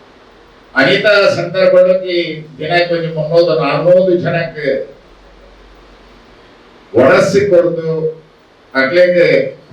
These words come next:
ಫಲಹಾರ ಕೊಡ್ದು, ಅಕ್ಕಲ್ನ ಬಂಜಿ ಜಿಂಜಾಯ ನಂಚಿನ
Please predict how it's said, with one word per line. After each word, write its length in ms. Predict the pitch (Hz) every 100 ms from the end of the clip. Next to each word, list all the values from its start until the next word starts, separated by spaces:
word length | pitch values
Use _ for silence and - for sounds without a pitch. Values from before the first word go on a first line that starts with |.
| -
ಫಲಹಾರ 600 | - 180 185 190 185 180
ಕೊಡ್ದು, 560 | 170 156 156 151 - - - - _ _ _ _
ಅಕ್ಕಲ್ನ 300 | - 170 170 - - - - - - -
ಬಂಜಿ 380 | 123 175 185 185
ಜಿಂಜಾಯ 480 | 170 170 160 160
ನಂಚಿನ 340 | 156 - 156